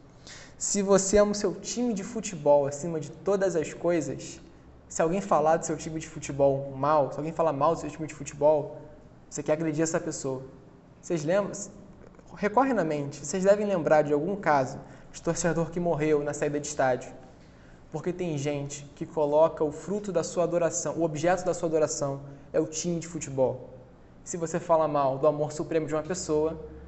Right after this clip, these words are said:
ela fica um pouco ofendida. Se você ama o seu filho acima de todas as coisas, as suas escolhas serão naturalmente movidas a colocar o seu filho no maior degrau da escada.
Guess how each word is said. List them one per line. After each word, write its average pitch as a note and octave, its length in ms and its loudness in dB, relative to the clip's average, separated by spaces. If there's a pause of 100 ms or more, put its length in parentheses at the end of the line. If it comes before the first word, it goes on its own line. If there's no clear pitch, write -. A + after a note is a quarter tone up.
(540)
ela D3 220 -2
fica D3+ 260 -4
um D3+ 60 -2
pouco D3 440 -4
ofendida. C#3 600 -6 (960)
Se F#3 140 0
você F#3+ 200 2
ama G#3+ 100 4
o G#3 40 0
seu A3 140 2
filho F#3 580 -2 (440)
acima F3 320 -2
de F3 80 -4
todas F3 200 0
as D#3 140 -2
coisas, D3+ 500 -2 (500)
as D#3+ 160 2
suas G3 220 2
escolhas G3+ 460 2
serão F3+ 240 0
naturalmente F#3 800 2
movidas D#3 800 -4 (200)
a D#3+ 100 0
colocar F#3 360 2
o G3+ 80 6
seu G3 180 0
filho G#3 520 -2 (140)
no F#3+ 140 0
maior F#3+ 500 6
degrau G3 500 6
da G3+ 80 2
escada. D3 600 2